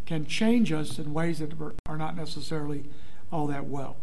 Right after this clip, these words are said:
Well, as pastors and leaders of churches, other things are also on the agenda. And one of the things I've noticed in recent years is with the wealth of Americans comes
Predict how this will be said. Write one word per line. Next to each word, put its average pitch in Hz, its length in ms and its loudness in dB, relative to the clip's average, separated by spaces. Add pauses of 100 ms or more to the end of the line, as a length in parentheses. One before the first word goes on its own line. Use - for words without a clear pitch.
(840)
Well, 247 160 6
as 240 220 2
pastors 247 580 2
and 165 100 2
leaders 190 300 4
of - 80 0
churches, 165 540 2 (360)
other 196 220 4
things 180 320 2
are 165 120 2
also 180 440 2
on 156 100 2
the 156 120 0
agenda. 160 460 0 (460)
And 180 340 0
one 208 120 4
of 233 80 6
the 165 60 4
things 175 240 2
I've 165 160 2
noticed 165 280 2
in 151 120 0
recent 165 340 0
years 170 440 0 (460)
is 160 360 2
with 170 240 0
the 165 140 2
wealth 196 580 2
of 185 160 0
Americans 165 720 2 (680)
comes 175 500 2